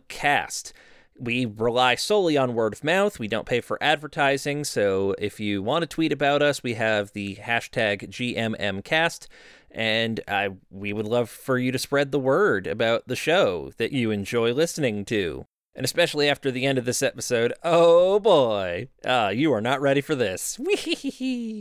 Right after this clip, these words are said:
Uh, we also have a Discord where you can, well, have some discourse about the show <laughs> and hang out with cool people that listen, and also us, the cast.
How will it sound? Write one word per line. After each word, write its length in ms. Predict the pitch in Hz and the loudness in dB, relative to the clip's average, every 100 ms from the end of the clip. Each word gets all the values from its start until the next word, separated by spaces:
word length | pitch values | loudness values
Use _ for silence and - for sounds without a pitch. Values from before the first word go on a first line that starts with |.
| 185 175 - - | -12 -16 -20 -12
Uh, 220 | - 147 151 | -2 2 4
we 100 | 165 | 4
also 340 | 185 175 160 | 2 2 0
have 260 | 151 160 143 | 2 0 0
a 220 | 139 117 - | -2 -4 -4
Discord 720 | 147 175 - 143 127 110 104 | 0 0 2 4 4 4 0
where 100 | 117 | 0
you 240 | 113 117 120 | 0 0 -2
can, 480 | - 113 104 95 92 _ _ _ - | 0 0 0 -2 -6 _ _ _ -6
well, 380 | 107 101 120 117 - | 0 2 0 -2 -6
have 260 | - 117 117 | -2 0 0
some 180 | 151 | -2
discourse 680 | 143 208 - - 117 95 - | 0 0 2 0 0 0 -4
about 380 | - 110 101 92 | -4 -2 -2 -2
the 160 | - 113 | -2 -2
show 400 | 101 120 - 135 - | 0 0 0 -2 -4
<laughs> 80 | |
and 340 | - 135 135 127 | -4 -2 -2 -2
hang 300 | 160 147 143 | -2 0 2
out 180 | 147 160 | 0 0
with 220 | 175 147 | -4 -2
cool 200 | 175 165 | -2 -2
people 460 | 180 175 180 175 | -2 -2 0 0
that 240 | 160 165 156 | 0 0 0
listen, 340 | 190 - 214 | 0 0 0
and 200 | 214 233 | 0 2
also 360 | 247 254 262 240 | 2 2 4 4
us, 360 | 190 254 - | 2 0 -2
the 100 | - | -4
cast. 480 | 131 190 262 - - | -2 0 0 -2 -10